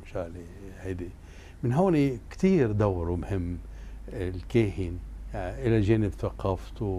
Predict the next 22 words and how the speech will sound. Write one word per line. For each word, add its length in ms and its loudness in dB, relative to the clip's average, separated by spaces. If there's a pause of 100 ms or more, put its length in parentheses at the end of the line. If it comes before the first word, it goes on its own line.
(260)
وروحيته، 1300 -2 (560)
بده 200 4
يكون 280 6 (260)
<coughs> 240 -12
إنسان 380 4
أيضًا 480 4 (440)
مختمر 680 2
ومختبر، 720 -4
يعني، 580 -14 (520)
آه، 280 -8 (380)
لأنه 280 -2
أوقات 320 -4
كتيرة، 520 2 (420)
آه، 180 -10 (1600)
أوقات 320 2
بنهور 720 2
أشخاص 500 -2
من 80 -8
حيث 320 -8
لا 40 -4
ندري، 440 -6
يعني. 180 -14